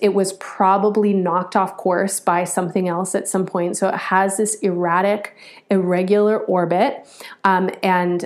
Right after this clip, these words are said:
sometimes it orbits really close to the Earth, and sometimes it orbits really far away from the Earth.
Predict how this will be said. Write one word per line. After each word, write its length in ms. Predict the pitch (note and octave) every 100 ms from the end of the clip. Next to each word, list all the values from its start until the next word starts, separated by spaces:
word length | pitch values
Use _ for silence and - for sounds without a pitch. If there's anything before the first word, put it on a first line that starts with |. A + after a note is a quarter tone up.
| -
sometimes 580 | - G#3 G3+ G3+ G3+ G3
it 160 | F3+
orbits 380 | F#3+ F#3+ F#3 F#3
really 320 | G3 G3 G3
close 380 | G3+ - G3 G3
to 80 | -
the 160 | A3+ -
Earth, 240 | A#3+ A#3
and 120 | G#3+
sometimes 380 | - F#3+ G3 F#3+
it 100 | G3
orbits 320 | F#3+ F3+ F3+
really 520 | F#3 F3+ F3+ F#3+ G3 G3+
far 260 | - F#3
away 300 | F3+ F3 F#3
from 160 | G#3 B3
the 140 | B3
Earth. 260 | C#4+ F#4+